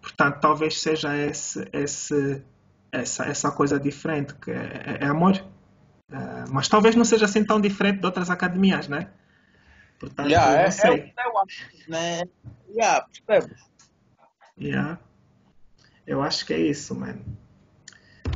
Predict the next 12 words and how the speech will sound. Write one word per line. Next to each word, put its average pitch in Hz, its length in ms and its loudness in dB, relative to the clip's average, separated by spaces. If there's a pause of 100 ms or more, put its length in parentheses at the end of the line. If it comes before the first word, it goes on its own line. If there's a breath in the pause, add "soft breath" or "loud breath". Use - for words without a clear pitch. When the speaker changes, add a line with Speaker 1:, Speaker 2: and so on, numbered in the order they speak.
(100)
Speaker 1:
Tá 240 120 2
bala, 185 320 6
mano. 165 240 0
Epá, 190 180 6
olha, 139 240 2 (320 loud breath)
muito 220 220 -2
obrigado 160 440 0
mais 165 220 -6
uma 156 220 -4
vez, 143 360 -2
mano, 123 280 0
por 127 180 -10